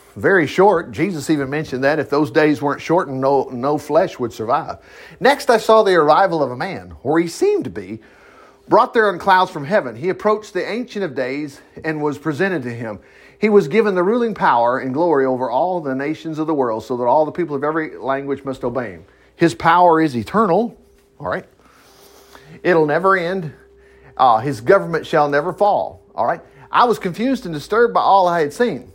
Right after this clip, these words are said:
Kinda like us, Daniel wrote. So I approached one of those standing by the throne and asked him the meaning of all these things. And he, notice what it said, "Explain them to me."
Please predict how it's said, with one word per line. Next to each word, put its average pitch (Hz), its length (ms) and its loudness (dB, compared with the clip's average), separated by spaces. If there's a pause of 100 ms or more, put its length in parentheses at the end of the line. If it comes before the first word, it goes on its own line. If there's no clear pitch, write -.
(120)
Kinda 107 160 -10
like 156 220 0
us, - 380 2 (120)
Daniel 117 300 -6
wrote. 101 260 -6 (180)
So - 180 2
I 190 120 6
approached 202 400 2
one 190 160 2
of 214 80 2
those 175 200 2
standing 180 340 0
by 156 140 4
the 139 100 2
throne 180 280 -2
and 143 100 -6
asked 165 280 -4
him 180 140 -4
the 185 80 -4
meaning 262 560 -4
of 170 100 0
all 170 260 2
these 156 280 -8
things. 104 520 -8 (440)
And 131 240 -2
he, 190 320 -2
notice 151 320 0
what 196 80 2
it 190 80 -4
said, 123 340 0 (640)
"Explain 143 880 2
them 95 200 -8
to - 100 -8
me." 90 200 -10